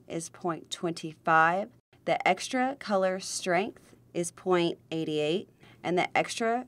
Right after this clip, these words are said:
color hue is point fifty-seven. This way, it amps up the hue to look more like the green and the aqua in the river and the trees behind her.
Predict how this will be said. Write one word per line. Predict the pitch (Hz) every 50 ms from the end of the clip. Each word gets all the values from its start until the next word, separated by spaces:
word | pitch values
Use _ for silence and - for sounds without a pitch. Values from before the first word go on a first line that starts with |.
| - -
color | - - 196 180 175 165 160
hue | 160 - - - 185 196 214 247 269 - -
is | - - 180 -
point | - - - 185 170 - - - -
fifty-seven. | 165 160 - - 156 - - - 147 143 - 80 76 - - - _ _ _ _
This | - 202 247 247 - - -
way, | - 190 180 175 170 170 165 151 - - _ -
it | 165 170 - - -
amps | 165 175 180 196 - -
up | 208 208 -
the | - 233
hue | 226 - - 190 185 180 180 175 175 - -
to | - - 180
look | 165 165 170 170 170 - 165
more | 165 160 160 151 151 156 156 151 151 147 143 - -
like | - 156 147 143 147 - - -
the | - 160
green | 156 - - 143 147 151 147 156 160 170 180 185
and | - - - 156 151 147
the | 131 - -
aqua | 143 143 156 165 - - 196 208 214 226 226 - -
in | 170 165 165
the | 160 156 143
river | 143 151 151 156 175 180 190 196
and | 190 - - 165 165
the | 156 151
trees | 147 - - 165 156 156 156 -
behind | - 143 - - 139 135 135 -
her. | - - -